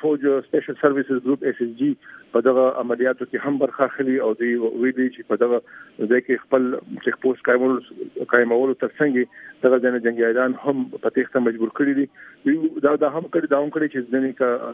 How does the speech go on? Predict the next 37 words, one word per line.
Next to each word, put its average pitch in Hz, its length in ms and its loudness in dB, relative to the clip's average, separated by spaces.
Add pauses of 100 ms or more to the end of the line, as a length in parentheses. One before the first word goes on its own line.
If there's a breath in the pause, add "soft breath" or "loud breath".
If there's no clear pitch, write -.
جنګیالان 117 380 -2
پکې 120 240 -4
وژل 113 280 -6
شوي 147 280 0
هم 147 140 -6
دي 131 120 0
او 151 180 -6
ګرفتار - 420 -10
شوي 127 100 -8
هم 139 160 -6
دي، 131 120 0 (400 loud breath)
خو 127 140 -2
دغه 151 220 2
کسانو 143 520 0
شمېر - 640 -4
نه 147 60 4
ده 147 80 4
ښودلې. 135 400 -2 (340 loud breath)
او 110 100 0
دا 139 220 4
هم 143 220 -4
ویلي 135 220 0
چې - 160 -12
په - 60 -4
دې، 131 140 0 (320)
دې 123 80 0 (140)
کې 131 60 0 (120)
ځینې 139 200 2 (160)
جنګیالان 117 400 2
چې 120 180 -16
کوم، 127 260 0
آ، 113 580 -2
دوی 113 260 -2
سره 120 140 2
په 120 140 0
جنګ 139 180 0
کې 131 120 -4